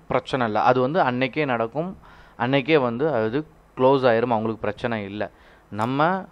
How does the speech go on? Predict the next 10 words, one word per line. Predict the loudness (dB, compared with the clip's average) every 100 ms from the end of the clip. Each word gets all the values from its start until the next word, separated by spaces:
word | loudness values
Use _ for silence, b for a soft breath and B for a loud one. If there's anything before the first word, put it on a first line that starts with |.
| _ -2 6
ஹோல்ட் | 6 6 4
பண்ண | 2 0 0
போறோம் | -2 -4 -8 _ -8
அப்படின்னா, | -6 -4 0 0 0
நமக்கு | -4 -4 -6 -4
ஸ்டாப் | -2 4 4
லாஸ் | 4 0
எங்க | -2 -2
இருக்கணும்னு | -2 -6 -4 -4
தெரியணும், | -4 -4 -6